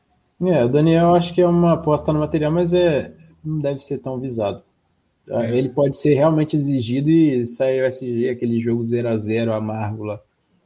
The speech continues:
Speaker 2: É. Que é o padrão Corinthians de futebol, né, cara?
Speaker 1: <laughs>
Speaker 2: E um técnico barato, só pra não perder cartoletas. Acho que pode ser o Thiago Nunes mesmo.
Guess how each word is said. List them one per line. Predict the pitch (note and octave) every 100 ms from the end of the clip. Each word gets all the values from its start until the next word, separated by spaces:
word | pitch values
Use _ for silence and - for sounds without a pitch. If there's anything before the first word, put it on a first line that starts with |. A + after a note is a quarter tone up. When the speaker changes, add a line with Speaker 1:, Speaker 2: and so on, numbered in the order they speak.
| _ _
Speaker 2:
É. | A2 G#2+ A2 - - _ _ _ _ -
Que | D3
é | E3+
o | F#3
padrão | F#3 F3+ C3 D3+
Corinthians | F#3 D3 B2+ C#3 C3+
de | B2
futebol, | B2+ C3 A2+ G#2+ A2
né, | A2 -
cara? | A2 - _ _ _ -
Speaker 1:
<laughs> | B2+ A#2 A2+ A2+ - _ _ _ _ _ _ -
Speaker 2:
E | B2+ A#2+
um | A#2 A#2+
técnico | C#3 C3+ C#3+ C#3 C3+ - - -
barato, | B2+ C3+ C3 C#3+ A#2 - D#3 - _ - _ _ _ - - - - - - - - _ _ _ _ _
só | - - D3
pra | D3+
não | C#3+
perder | C#3+ C3+ C3+
cartoletas. | C3 C#3 B2+ B2 -
Acho | G#3 A3
que |
pode | A#3 A3+
ser |
o | A3+
Thiago | - F#3 D#3
Nunes | C#3 C#3 B2
mesmo. | C3 D3 C#3 C#3 -